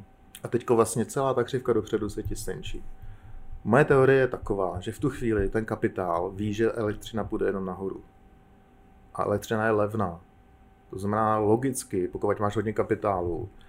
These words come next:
tak tu elektřinu prostě nakoupíš. To je jedno, že ji nebudeš potřebovat. On ji nikdo bude potřebovat, protože ta elektřina vždycky bude potřeba. Někdo ji musí potom koupit, že jo?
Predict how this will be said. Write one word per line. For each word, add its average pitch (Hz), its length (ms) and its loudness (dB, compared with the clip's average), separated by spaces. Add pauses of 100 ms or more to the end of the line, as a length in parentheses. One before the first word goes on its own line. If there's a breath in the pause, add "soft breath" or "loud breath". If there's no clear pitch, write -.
(420 loud breath)
tak - 240 -6
tu 190 120 2
elektřinu 156 300 0
prostě 151 220 -4
nakoupíš. 165 440 4
To 131 80 4
je 139 80 8
jedno, 131 200 6
že 120 120 6
ji 110 80 2
nebudeš 101 240 2
potřebovat. 98 360 2
On 143 60 6
ji 147 60 6
nikdo 131 200 4
bude 127 140 4
potřebovat, 110 440 2
protože 107 340 2
ta 110 140 2
elektřina 104 360 0
vždycky - 300 -2
bude 117 100 2
potřeba. 90 440 -8
Někdo 127 260 0
ji 127 200 0
musí 123 280 -6
potom 92 260 -12
koupit, - 360 -12
že 110 100 -10
jo? - 80 -10